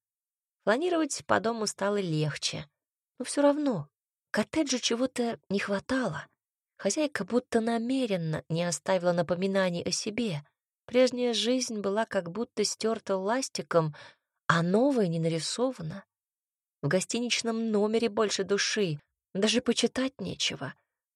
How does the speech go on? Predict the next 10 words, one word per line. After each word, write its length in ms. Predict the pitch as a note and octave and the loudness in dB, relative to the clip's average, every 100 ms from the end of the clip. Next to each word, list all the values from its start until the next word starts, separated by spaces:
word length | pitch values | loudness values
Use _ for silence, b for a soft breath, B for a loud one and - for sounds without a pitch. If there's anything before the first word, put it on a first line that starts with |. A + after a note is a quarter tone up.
| _ _ _ | _ _ _
Почитать. 1500 | - G#3+ - C4+ - _ C#4 B3 G3 D#3 C3+ D3 - - - _ _ _ _ _ _ _ | 2 4 2 -2 -4 _ 2 2 -2 -4 -6 -8 -6 -8 -8 _ _ _ _ _ _ _
Только 320 | - B3+ - | 2 2 2
сейчас 840 | B3+ - B3 - - B3 G3+ E3+ - - | -2 -2 -4 -2 -2 0 -2 -4 -8 -10
Даша 380 | E3 G3 F#3 F#3 | 0 0 0 -4
вспомнила 680 | - - - A3 F#3+ F3+ F3+ | -8 -4 0 2 2 -2 0
о 140 | F3+ | 0
записях, 680 | F3+ F#3+ A3+ G3 E3 - D3+ | 0 0 -2 -2 -4 -6 -8
переданных 500 | - G3 G3 F3 E3+ | -4 0 0 0 -2
дедом 300 | D#3 F#3 F3+ | 0 0 0
Николаем. 760 | F3 F3+ G#3 A3 G#3+ E3 D#3 D3 | -2 0 0 2 0 0 0 -2